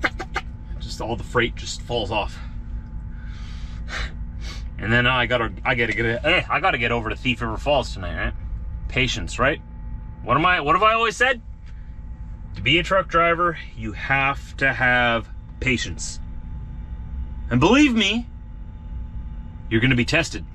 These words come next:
There is a test to this quiz. There's a quiz to this test. There is a quiz and a test. Your patients will be tested every day.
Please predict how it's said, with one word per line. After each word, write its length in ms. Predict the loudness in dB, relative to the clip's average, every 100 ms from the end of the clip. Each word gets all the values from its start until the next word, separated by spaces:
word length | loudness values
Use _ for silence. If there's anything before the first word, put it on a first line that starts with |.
| -2
There 180 | 2 4
is 100 | 4
a 40 |
test 340 | 2 2 2 -2
to 80 | -2
this 180 | -2 0
quiz. 420 | 2 2 0 0
There's 220 | 2 2
a 40 |
quiz 280 | 2 4 4
to 80 | 2
this 180 | -2 0
test. 380 | 0 0 -2 -10 -10 -8 -6 -8 -6 -8 -6 -6 -6 -6 -4 -4 -2 2
There 120 | 4
is 80 | 4
a 60 |
quiz 240 | 4 4 6
and 180 | 6
a 60 | 4
test. 460 | 2 2 0 -8 -12 -10 -8 -8 -8 -8 -8 -4
Your 100 | -2
patients 400 | 2 2 2 -2
will 80 | -2
be 100 | -2
tested 400 | 0 0 0 -2
every 200 | 0 0
day. 220 | 0 -2